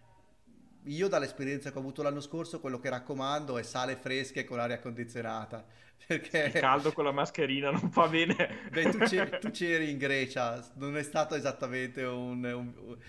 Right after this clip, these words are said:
Speaker 2: Io ero al mare. <laughs>
Speaker 1: Sì, erano delle condizioni veramente assurde
Speaker 2: Difficile.
Speaker 1: di gioco.
Speaker 2: Col caldo.
Speaker 1: Trenta, trenta, più di trenta gradi senza aria condizionata con la mascherina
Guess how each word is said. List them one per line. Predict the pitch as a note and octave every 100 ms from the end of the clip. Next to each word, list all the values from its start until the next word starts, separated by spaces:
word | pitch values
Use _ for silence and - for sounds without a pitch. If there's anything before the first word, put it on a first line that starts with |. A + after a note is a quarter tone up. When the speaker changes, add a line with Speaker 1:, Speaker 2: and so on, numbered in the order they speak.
| C#3+
Speaker 2:
Io | D#3
ero | D#3+
al | C#3+
mare. | B2+ B2 B2 C#3+
<laughs> | G3 - G#3 G3+ -
Speaker 1:
Sì, | - B2 B2+
erano | B2 A2+ A2+ A#2+ A#2+
delle | B2 C3+
condizioni | C3 C#3+ B2+ C#3+ - C#3+ D3 D3
veramente | C3 A#2+ B2 A#2+ B2 B2 A#2 A2+ G#2+ - - - -
assurde | - - B2 A#2 A2+ A2
Speaker 2:
Difficile. | G#2
Speaker 1:
di |
gioco. | - G#2 - - - - - - -
Speaker 2:
Col | - -
caldo. | G#2 G2 G#2 G2 F#2 F#2
Speaker 1:
Trenta, | - B2 B2 C3
trenta, | A2 C#3 C3+ C3 C3
più | A2+ -
di | E3
trenta | D#3+ D3 D3 D3
gradi | C3+ C3+ C#3
senza | C3 C3 B2+
aria | B2 B2
condizionata | C3+ B2 B2 C3 B2+ B2+ B2+
con | B2
la | A#2
mascherina | A#2+ A#2+ C3 A#2 B2 B2 A2+ A2